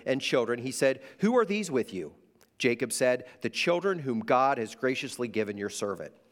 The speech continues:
Then the servants drew near. They and their children bowed down. Leah likewise and her children drew near and bowed down. And last, Joseph and Rachel drew near, and they bowed down. Esau said, 'What do you mean by all this company that I met?'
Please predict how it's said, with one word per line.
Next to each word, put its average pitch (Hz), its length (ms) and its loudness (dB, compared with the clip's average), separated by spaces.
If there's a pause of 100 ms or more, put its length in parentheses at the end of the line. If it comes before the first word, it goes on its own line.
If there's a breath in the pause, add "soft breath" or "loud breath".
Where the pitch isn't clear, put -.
(600 loud breath)
Then 175 160 6
the 214 80 4
servants 190 420 0
drew 151 260 2
near. 107 320 -2 (120)
They 139 360 2
and 117 120 -4
their 107 100 -2
children 117 440 0
bowed 101 280 0
down. 87 300 -6 (1080 loud breath)
Leah 151 280 4
likewise 139 580 4
and 117 80 -2
her 110 120 0
children 143 420 2
drew 139 180 2
near 117 340 2
and 113 120 -2
bowed 104 260 2
down. 104 360 -2 (580 loud breath)
And 151 160 6
last, 156 360 4
Joseph 147 360 2
and 151 120 0
Rachel 127 320 2
drew 120 220 -2
near, 107 400 0 (140 loud breath)
and 117 180 0
they 143 140 2
bowed 92 280 -2
down. 67 240 -8 (600 loud breath)
Esau 180 400 2
said, 135 340 2
'What 202 160 2
do 214 80 -8
you 226 100 -2
mean 180 300 2
by 127 180 4
all 135 180 4
this 135 180 -4
company 156 480 -2
that 92 160 -4
I 85 100 -2
met?' 76 320 -10